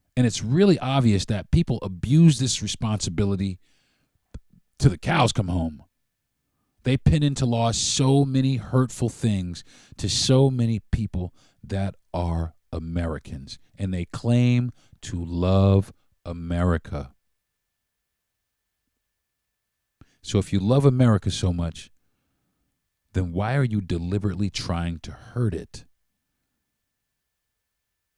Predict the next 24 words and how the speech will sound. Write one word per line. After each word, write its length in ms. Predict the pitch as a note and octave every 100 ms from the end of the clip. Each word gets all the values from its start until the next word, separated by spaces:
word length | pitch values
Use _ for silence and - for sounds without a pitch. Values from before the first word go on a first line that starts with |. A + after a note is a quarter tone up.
| _ _ _
Why 340 | F#2+ G#2 C#3+ D3+
are 160 | A#2
you 180 | A2+ G#2
deliberately 880 | F2 F2 G2+ D3+ C#3+ C3+ A#2+ C3 B2+ _ _ _ _ _ _ _ -
trying 220 | - A3
to 80 | G3
shoot 320 | - - A3
yourself 480 | E3+ E3+ - G#3 F#3
in 80 | F#3
the 80 | E3+
foot, 420 | - A3 G#3+ - _ _ _
'cause 140 | - C3+
that's 200 | G3+ D#3
exactly 460 | A#2 C#3+ F#3+ D3+
what 200 | C#3 C3
we're 120 | A#2+
doing 300 | A2+ D#3 C3+
here. 260 | E2+ D#2 C#2 _ _ _ _ -
We're 100 | A#2
shooting 320 | - F#3 D#3+
ourselves 420 | D3+ - D3 B2+
in 60 | A2+
the 60 |
foot. 400 | G#2 C3+ F#2+ -